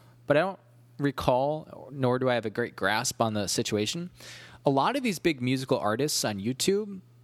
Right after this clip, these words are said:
have turned off commenting. I don't remember exactly what it, you know,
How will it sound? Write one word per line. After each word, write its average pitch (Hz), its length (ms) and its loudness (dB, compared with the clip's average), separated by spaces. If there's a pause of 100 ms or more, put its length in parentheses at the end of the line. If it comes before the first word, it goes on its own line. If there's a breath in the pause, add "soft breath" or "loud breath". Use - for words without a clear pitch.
(440)
have 135 400 0
turned 156 340 0
off 143 400 0
commenting. - 640 -2 (840 loud breath)
I 147 60 6
don't 175 220 2
remember 151 400 0
exactly 131 540 2
what 113 460 0
it, 127 280 0 (240)
you 131 160 -4
know, 104 320 -2